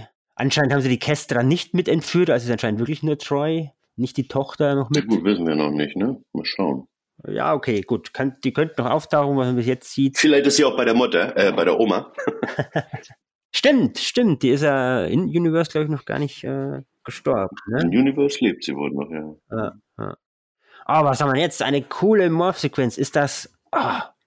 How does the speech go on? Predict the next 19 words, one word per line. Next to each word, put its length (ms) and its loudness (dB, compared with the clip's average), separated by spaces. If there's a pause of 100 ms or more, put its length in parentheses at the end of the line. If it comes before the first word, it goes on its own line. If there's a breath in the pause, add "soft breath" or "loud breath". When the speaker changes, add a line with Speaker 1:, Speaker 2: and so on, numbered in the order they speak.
Speaker 1:
wow, 480 4 (140)
wow, 640 6
das 120 0
ist 100 0
ja 80 2
gar 120 2
nicht 180 0
Riker. 420 0 (220)
Äh, 120 -8
guck 240 -2
mal 120 2
an 240 2
hier, 220 4
das 120 0
ist 180 -2
doch 300 -2 (220)
Speaker 2:
Odo. 280 4
Speaker 1:
Odo. 460 6 (220)
Ja. 160 0